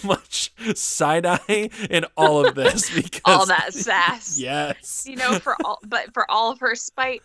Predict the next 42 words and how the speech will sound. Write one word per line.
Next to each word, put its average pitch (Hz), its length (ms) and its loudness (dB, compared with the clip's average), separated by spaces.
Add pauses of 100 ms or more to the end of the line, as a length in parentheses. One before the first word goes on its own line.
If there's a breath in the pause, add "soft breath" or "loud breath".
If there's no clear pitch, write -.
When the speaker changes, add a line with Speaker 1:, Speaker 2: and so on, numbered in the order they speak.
Speaker 2:
Asami 214 480 -8
stays 214 340 -6
focused. 214 520 -6
That's 190 200 -8
the 247 120 -10
beauty 226 380 -4
of 190 140 2
it, 320 180 4
is, 156 80 0
Speaker 1:
Yes. 180 280 -4
Speaker 2:
you 196 80 -8
know, 190 260 2
Speaker 1:
Ugh. 190 60 -4 (240 soft breath)
Speaker 2:
you 233 140 -2
have 254 260 2
those 220 220 0
characters 180 600 -6
who 180 120 -10
end 170 140 -6
up 160 160 -12
undermining 170 640 -6
their 156 120 -4
team 165 460 -12
because 160 400 -8
of 156 80 -8 (100)
anger 160 340 0
toward 156 360 -2 (320)
internal 202 400 0
strifes. - 520 0
But 160 140 -4
Asami's, 214 600 0 (400 loud breath)
you 202 100 -2
know, 180 320 2 (720)
in 247 120 0
that 262 180 2
moment, 247 320 -2
she 262 160 -8
has 320 280 0
no 233 220 0
enemy 185 300 -4
but 175 200 -2
Mako. 151 560 -6